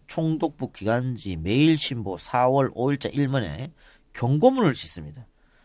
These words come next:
이 개새끼가 천구백구 년에 뒤졌어야 되는데 안 뒤지고 살아있다가 십 년 뒤에 만세운동이 일어나니까 젖같은 경고문을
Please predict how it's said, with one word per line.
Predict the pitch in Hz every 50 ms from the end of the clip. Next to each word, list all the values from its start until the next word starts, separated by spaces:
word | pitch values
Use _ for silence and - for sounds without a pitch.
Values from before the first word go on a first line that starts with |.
| _ _ _ _
이 | - 165
개새끼가 | - - 151 151 160 151 175 151 160 147 156 151 143 131 120
천구백구 | 113 - - 170 170 165 160 - _ - - 143
년에 | 170 170 156
뒤졌어야 | 139 139 151 160 170 - - 147 139
되는데 | 135 131 131 120 110 123 120 107 90 - _ - - _
안 | - 131 147 147
뒤지고 | 147 165 160 156 165 147 143
살아있다가 | 131 - 180 170 156 135 - - 131 135 131 117 95 82 - - -
십 | - - - - 185
년 | 175 180 180 165 139
뒤에 | 123 131 143 143 135 110 - - _ _ _ -
만세운동이 | 117 131 151 170 165 185 180 170 160 151 147 135
일어나니까 | 131 143 135 135 131 131 123 - 120 107 98 - - _ _ - -
젖같은 | - 127 127 - - 156 151 - - 135 123 110
경고문을 | - 120 117 117 120 110 107 101 95 90 82 80